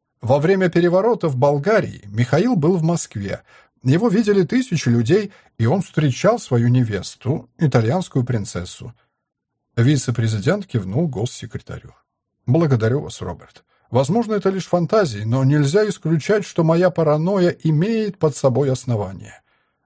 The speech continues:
Возможно, это, назовём её условно, установка, имеет ограниченный радиус действия или какую-то иную избирательность.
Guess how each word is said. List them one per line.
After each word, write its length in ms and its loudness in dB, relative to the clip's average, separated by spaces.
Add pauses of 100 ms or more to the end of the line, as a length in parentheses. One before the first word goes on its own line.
Возможно, 800 2
это, 240 2
назовём 400 2
её 260 2
условно, 760 0
установка, 880 -2 (360)
имеет 380 2
ограниченный 720 0
радиус 460 -4
действия 580 0 (280)
или 220 4
какую-то 580 0
иную 580 4
избирательность. 960 -2